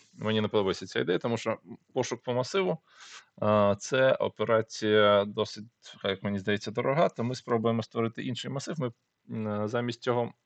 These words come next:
е, масива, який фактично є списком простих чисел, ми візьмемо інший масив, в якому прості числа будуть індексами. Ось ми маємо ці прості числа, і зараз ми зробимо ось таку маніпуляцію.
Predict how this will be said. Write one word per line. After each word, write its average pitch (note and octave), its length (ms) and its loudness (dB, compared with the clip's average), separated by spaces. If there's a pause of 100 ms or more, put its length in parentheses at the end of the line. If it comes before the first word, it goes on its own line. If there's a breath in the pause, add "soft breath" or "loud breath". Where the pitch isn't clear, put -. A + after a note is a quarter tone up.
(180)
е, G#2 320 -6 (520 loud breath)
масива, A#2 400 0
який A2 280 -2
фактично G#2 520 -8
є G#2+ 140 -2
списком - 540 -6
простих - 340 -12
чисел, D#3 300 -6
ми B2+ 260 -6 (100)
візьмемо A#2 480 -6
інший A#2 320 -8
масив, C3+ 380 -6 (440 soft breath)
в - 40 -10
якому C3 320 -2
прості C#3+ 300 -10
числа D#3 360 -6
будуть B2+ 480 -8
індексами. F2+ 600 -8 (1000 soft breath)
Ось - 160 -12
ми B2 60 -4
маємо A2+ 300 2
ці A#2+ 140 -10
прості - 300 -14
числа, - 320 -6
і C3 100 -6
зараз C3 320 -2
ми A#2 200 -6
зробимо A2+ 520 -2
ось - 160 -10
таку - 240 -12
маніпуляцію. F#2+ 720 -4